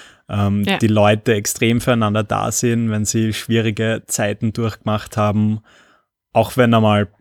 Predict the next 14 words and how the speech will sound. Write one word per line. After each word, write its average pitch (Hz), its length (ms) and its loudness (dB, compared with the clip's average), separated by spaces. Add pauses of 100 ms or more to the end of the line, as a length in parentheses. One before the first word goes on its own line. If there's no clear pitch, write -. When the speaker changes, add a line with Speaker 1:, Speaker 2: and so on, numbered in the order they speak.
Speaker 1:
private 101 600 0
Probleme 98 580 -2
irgendwie 101 380 -4
da 101 240 -6
sind, 113 300 -2
dann 101 340 -4 (240)
schaut 101 320 0
man, 113 120 4
dass 107 180 -2
man 110 100 0
sie 123 120 -2
untereinander 107 680 0
hilft 117 540 -2
und 101 240 0